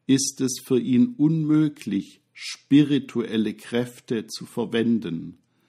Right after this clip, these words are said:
Denn wenn die Absicht nicht gänzlich rein ist,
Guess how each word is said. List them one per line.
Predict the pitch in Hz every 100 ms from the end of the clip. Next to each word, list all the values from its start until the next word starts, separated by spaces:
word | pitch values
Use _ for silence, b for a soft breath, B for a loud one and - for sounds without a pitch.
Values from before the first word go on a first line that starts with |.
| _ _ _ _ _ _ _ - -
Denn | 123 127 120
wenn | 123 127 120
die | 123 123
Absicht | 156 - - - 113 - -
nicht | 120 117 - -
gänzlich | 131 160 165 - 117 113 110
rein | 101 120 151 123
ist, | 87 113 127 - -